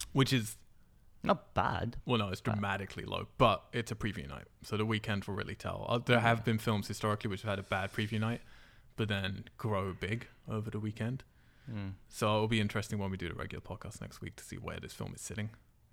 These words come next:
Speaker 2: Yeah.
Speaker 1: Um, but one point eight is a low
Speaker 2: Mm.
Speaker 1: Thursday preview screening. Um,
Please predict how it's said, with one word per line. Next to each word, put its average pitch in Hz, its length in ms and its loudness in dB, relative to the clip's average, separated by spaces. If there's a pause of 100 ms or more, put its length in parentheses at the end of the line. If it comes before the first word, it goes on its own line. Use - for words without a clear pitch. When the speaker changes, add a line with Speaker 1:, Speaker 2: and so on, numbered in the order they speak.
(120)
Speaker 2:
Yeah. 107 220 4 (340)
Speaker 1:
Um, 92 380 -10
but 95 100 -2
one 101 180 0
point 95 220 -4
eight 87 180 0
is - 120 -8
a - 80 -12
low 80 760 -12 (280)
Speaker 2:
Mm. 101 260 -2 (180)
Speaker 1:
Thursday - 520 -10
preview - 320 -12
screening. 110 320 -12 (1600)
Um, 98 560 -8